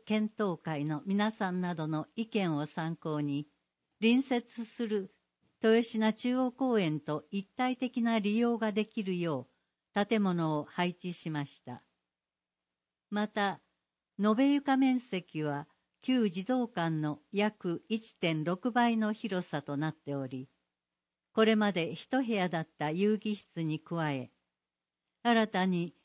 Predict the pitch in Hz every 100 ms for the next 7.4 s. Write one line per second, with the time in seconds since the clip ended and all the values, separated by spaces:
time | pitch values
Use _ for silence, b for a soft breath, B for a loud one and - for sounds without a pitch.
0 | _ 202 214 254 262 226 196 175 180 208
1 | 214 190 202 - _ 165 160 160 175 160
2 | 151 147 143 139 _ _ _ _ _ _
3 | _ _ 208 208 208 - - 196 233 233
4 | 240 226 226 - 196 - 226 220 226 226
5 | 208 165 180 - 202 170 175 175 180 180
6 | 170 156 147 - 170 165 160 147 147 135
7 | - - 131